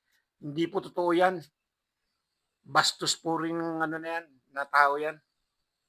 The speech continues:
Kaya tandaan nyo, wag natin mga iboboto.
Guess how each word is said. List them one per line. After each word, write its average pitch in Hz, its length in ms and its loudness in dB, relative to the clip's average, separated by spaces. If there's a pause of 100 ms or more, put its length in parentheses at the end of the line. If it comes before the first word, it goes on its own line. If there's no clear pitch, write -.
(1000)
Kaya 139 160 -2
tandaan 147 420 2
nyo, 147 160 -4
wag 135 80 -8
natin 143 300 -4
mga 139 160 -8
iboboto. 135 480 -10